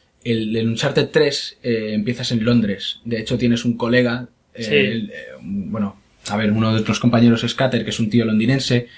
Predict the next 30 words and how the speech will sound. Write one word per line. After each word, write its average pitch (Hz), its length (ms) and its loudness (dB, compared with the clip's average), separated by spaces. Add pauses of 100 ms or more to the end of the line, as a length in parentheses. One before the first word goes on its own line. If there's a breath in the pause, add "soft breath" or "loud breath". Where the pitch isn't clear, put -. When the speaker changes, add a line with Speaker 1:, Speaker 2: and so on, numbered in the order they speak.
(960 loud breath)
Speaker 1:
y 147 140 -8
es 147 100 0
ese 175 220 0
rollo 156 260 2
entre 143 440 2
el, 135 200 -2
entre 139 380 0
el, 131 160 -2
cómo 156 240 2
hablan 143 240 2
Sully 147 540 2
y 139 180 0
Drake 156 460 0
y 131 120 -2
el 117 100 0
otro, 123 400 0 (200)
y 147 100 0
la, 139 100 4
además 160 420 0 (240)
utilizan, 143 560 -2
eh, 117 320 -2
un 117 400 -2
enemigo 123 460 0
inglés, 110 500 -2
que 113 100 -10
es - 100 -6
como 101 400 -4
el 101 260 -2 (340 loud breath)
Speaker 2:
Sí, - 280 -6
el 139 440 -2